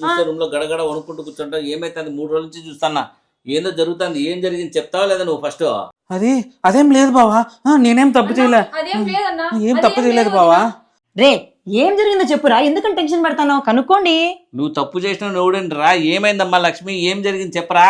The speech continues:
Speaker 3: అక్క, బాంబే నుంచి ఎవరో పోలీసులు అక్క ఫోన్ చేస్తున్నారు, మా అకౌంట్లన్నీ చెక్ చేయాలంట, రెండు లక్షలు డబ్బులు ఇమ్మని అడుగుతున్నారు అక్క. టూ డేస్ నుంచి సతాయిస్తున్నారు అక్క వాళ్ళు, మాకు ఏం తప్పు తెలియదు అక్క.
Speaker 2: ఏమండి,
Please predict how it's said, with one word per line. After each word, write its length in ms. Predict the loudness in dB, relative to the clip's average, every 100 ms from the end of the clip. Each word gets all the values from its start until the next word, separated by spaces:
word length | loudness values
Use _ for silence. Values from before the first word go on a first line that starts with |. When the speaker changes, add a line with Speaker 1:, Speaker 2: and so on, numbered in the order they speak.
| 4
Speaker 3:
అక్క, 340 | 0 -4 -8 -8 -10 _
బాంబే 300 | -2 0 2
నుంచి 280 | 2 0 0
ఎవరో 200 | 2 2
పోలీసులు 460 | 2 2 2 2 0
అక్క 220 | 2 2
ఫోన్ 320 | 2 0 0
చేస్తున్నారు, 520 | -2 -2 -4 -2 -2 -4 -6 _ _ -4
మా 120 | -4
అకౌంట్లన్నీ 540 | 0 0 2 2 0 -2
చెక్ 200 | -4 0
చేయాలంట, 380 | 2 2 2 2 0 -2 _ -2
రెండు 200 | 0 2
లక్షలు 320 | 2 4 4
డబ్బులు 340 | 4 4 2
ఇమ్మని 260 | 2 2 2
అడుగుతున్నారు 500 | 2 2 0 2 0
అక్క. 200 | 0 -6
టూ 300 | -6 -2 0
డేస్ 240 | 0 0
నుంచి 200 | -4 -6
సతాయిస్తున్నారు 600 | -4 0 2 0 -2 -4
అక్క 180 | -4 -6
వాళ్ళు, 340 | -4 -4 -6 -10 _ _
మాకు 180 | -6 -2
ఏం 140 | -2
తప్పు 200 | 0 -2 -2
తెలియదు 340 | -2 0 0
అక్క. 180 | -2 0 -2 -4 _ 0
Speaker 2:
ఏమండి, 520 | 4 4 4 2 0